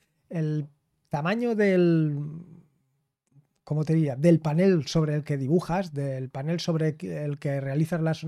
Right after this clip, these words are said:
anotaciones, es en anchura delimitado, delimitado por el ancho que tú digas, es decir, puede ser una cuatro o una tres, pero lo que es ilimitado es en alto.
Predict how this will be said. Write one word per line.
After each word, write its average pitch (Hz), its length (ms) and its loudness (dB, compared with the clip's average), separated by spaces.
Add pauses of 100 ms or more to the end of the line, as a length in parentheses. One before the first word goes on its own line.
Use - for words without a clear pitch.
(120)
anotaciones, 185 720 -4 (380)
es 190 340 0 (300)
en 160 180 0
anchura 147 580 -2 (360)
delimitado, 160 760 2 (180)
delimitado 156 560 2
por 147 160 -2
el 147 100 -2
ancho 175 220 -2
que 160 80 2
tú 160 120 2
digas, 185 360 0
es 139 80 -6
decir, 139 300 -4
puede 143 160 -4
ser 143 140 -6
una 131 220 -8
cuatro 185 460 0
o 143 120 -2
una 139 260 -6
tres, 202 460 -4 (1080)
pero 240 400 0
lo 165 260 2
que 175 140 2
es - 240 -4
ilimitado 170 480 2
es - 140 -2
en 135 100 -4
alto. 117 360 -12